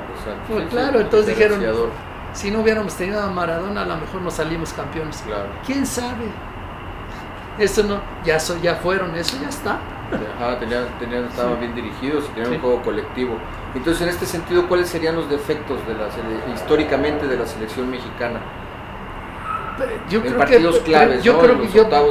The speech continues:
Speaker 1: de final.
Speaker 2: principalmente, yo creo que Debe haber, eh, como que un control de la emoción, ¿verdad?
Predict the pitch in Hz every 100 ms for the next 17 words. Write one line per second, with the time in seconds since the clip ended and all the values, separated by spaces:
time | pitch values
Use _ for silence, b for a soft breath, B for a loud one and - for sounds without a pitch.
0 | - 208 208 247 240 240 226 240 226 247
1 | 220 220 226 - 202 165 - - - -
2 | - - - - - 202 214 226 233 233
3 | 214 170 147 143 - 170 156 156 156 180
4 | 196 214 185 170 185 190 185 165 151 143
5 | 170 160 160 135 147